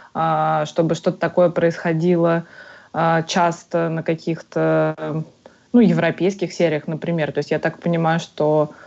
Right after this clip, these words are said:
а, там эмоции через край хлестали, и, может быть, вспомнишь тоже какие-то нарушения, про которые хотела бы упомянуть, ну, или просто расскажи страшную историю.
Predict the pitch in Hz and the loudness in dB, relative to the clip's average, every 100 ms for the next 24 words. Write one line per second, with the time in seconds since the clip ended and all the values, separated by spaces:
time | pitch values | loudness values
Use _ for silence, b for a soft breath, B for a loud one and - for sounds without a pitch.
0 | B B B - 147 147 160 165 165 165 | B B B -2 0 0 0 2 2 0
1 | 165 160 156 - - 202 196 202 202 - | 0 -2 -4 -8 0 6 8 6 4 2
2 | 190 190 202 196 247 196 165 - 160 - | 2 2 0 0 0 0 0 -4 -10 -6
3 | 180 226 254 180 170 - 185 202 175 185 | -4 -2 0 -2 -2 -4 -2 0 0 -2
4 | 165 160 - - 170 165 - 165 151 147 | -2 -4 -4 -2 0 -2 -2 -2 -2 -4
5 | 143 147 160 147 147 160 165 151 - 147 | -2 -4 -2 -4 -2 -2 0 0 -2 0
6 | 151 151 151 - 151 147 147 160 156 165 | 0 -2 0 0 2 4 2 2 2 4
7 | 254 - - 240 254 180 175 - 160 - | 4 2 4 6 6 6 4 2 -4 -4
8 | 175 - 127 156 170 - - 156 156 147 | -14 -12 -6 0 0 -2 -4 -2 -2 -4
9 | 131 - 131 131 | -6 -2 -2 -2